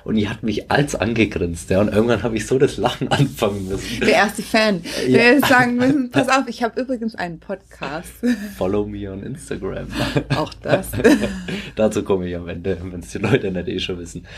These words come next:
Speaker 1: Ja, aber irgendwie, das hat mich echt, ja, das war entspannt und irgendwie hat's mich glücklich gemacht.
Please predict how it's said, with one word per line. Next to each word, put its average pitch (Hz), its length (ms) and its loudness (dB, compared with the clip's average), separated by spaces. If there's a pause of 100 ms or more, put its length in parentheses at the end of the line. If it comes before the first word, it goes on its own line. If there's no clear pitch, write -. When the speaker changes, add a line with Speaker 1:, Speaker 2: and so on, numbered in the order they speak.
(280)
Speaker 1:
Ja, 135 220 4
aber 117 180 2
irgendwie, 143 320 0
das - 280 -2
hat 117 200 -4
mich 127 220 -4
echt, - 480 -4 (260)
ja, 143 220 2
das - 240 -6
war 123 320 2
entspannt 131 560 -2
und 95 180 -6
irgendwie 110 300 0
hat's 110 160 -6
mich 110 160 -8
glücklich 92 340 0
gemacht. 78 360 -6